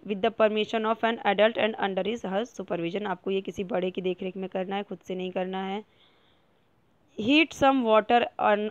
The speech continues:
on a burner, मतलब आपको क्या करना है, बर्नर, ये बर्नर हो-, होता है जो कि जो साइंटिस्ट लोग होते हैं, जो एक्सपेरिमेंट करते हैं, वो यूज़ करते हैं।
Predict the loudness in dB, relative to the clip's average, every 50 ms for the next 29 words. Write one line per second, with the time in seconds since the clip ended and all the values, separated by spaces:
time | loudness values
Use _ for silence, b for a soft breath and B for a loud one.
0 | -4 _ 0 2 2 4 2 0 2 4 4 6 6 6 4 2 0 0 -2 2
1 | 2 2 2 2 0 0 0 0 0 0 0 0 2 4 4 4 4 4 2 0
2 | 0 0 0 0 2 4 4 6 6 4 2 2 2 2 2 2 2 0 0 0
3 | 0 0 0 0 -2 -4 -4 -2 -2 -2 -2 -2 -4 -4 -4 -4 -4 -6 -6 -8
4 | -10 -10 -6 -6 -4 -2 -4 -4 -4 -6 -6 -4 -4 -4 -6 -4 -6 -6 -4 -4
5 | -6 -4 -4 -6 -4 -4 -4 -4 -4 -4 -4 -4 -6 -6 -6 -6 -6 -6 -4 -4
6 | -6 -6